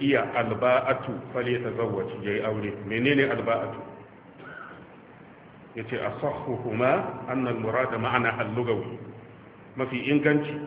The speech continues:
abinda Annabi yake nufi da alba'a huwa al-jima'u. Idan dai mutum yana da sha'awar jima'i,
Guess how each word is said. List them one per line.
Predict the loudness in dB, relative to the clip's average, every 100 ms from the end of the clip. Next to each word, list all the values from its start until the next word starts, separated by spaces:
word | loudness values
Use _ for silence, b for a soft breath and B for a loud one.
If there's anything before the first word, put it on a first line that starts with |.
| -6
abinda | -2 0 0
Annabi | 0 0 -2
yake | 0 -2
nufi | -2 0
da | 0 0
alba'a | 0 4 6 6 4 0 -2 -8 -10
huwa | -2 2 2
al-jima'u. | 2 -4 0 0 0 -4 -10 -14 -18 -20 -20 -20 -20 -20 -20 -8
Idan | 0 4 4
dai | 4
mutum | 4 2 0 -2 -4 -2
yana | 0 0
da | 0
sha'awar | -2 0 0 0 -2
jima'i, | 2 4 4 2